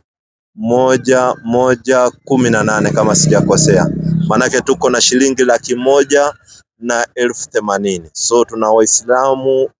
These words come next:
eh, tuna familia kumi na nane,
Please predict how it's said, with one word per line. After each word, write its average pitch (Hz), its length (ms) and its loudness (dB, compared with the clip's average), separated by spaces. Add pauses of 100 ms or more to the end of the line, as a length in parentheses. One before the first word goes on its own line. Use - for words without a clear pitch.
(220)
eh, 113 180 2
tuna 113 200 -2
familia 127 760 2 (380)
kumi 165 220 2
na 117 140 0
nane, 98 300 -2